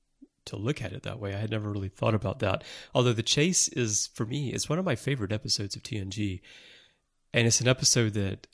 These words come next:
I know a lot of people don't like, but I just think the idea that there was this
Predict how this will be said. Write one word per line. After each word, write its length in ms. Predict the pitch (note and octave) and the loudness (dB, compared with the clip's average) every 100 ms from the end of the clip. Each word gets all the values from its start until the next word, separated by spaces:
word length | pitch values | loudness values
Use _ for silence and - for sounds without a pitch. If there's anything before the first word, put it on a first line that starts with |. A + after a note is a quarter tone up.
| - | -4
I 100 | A2+ | 0
know 120 | A2 | 2
a 40 | G2 | 2
lot 140 | G2+ | 0
of 80 | G2+ | -2
people 260 | G2+ - F#2+ | -6 -6 -8
don't 300 | F#2+ F2 G2 | -6 -8 -10
like, 460 | F#2+ - - - _ _ _ _ _ | -12 -14 -18 -20 _ _ _ _ _
but 280 | - G2 F#2+ | -6 -6 -6
I 120 | - A2+ | -4 0
just 200 | A#2 - | 2 2
think 160 | B2+ | 0
the 140 | G#2+ G#2 | 0 0
idea 540 | G2 F#2 G#2+ F#2 F2 | 0 -2 -2 -2 -4
that 160 | G#2 - | -6 -6
there 120 | G2+ | -4
was 200 | F#2 F#2 | -2 -2
this 240 | - F#2+ | 0 -2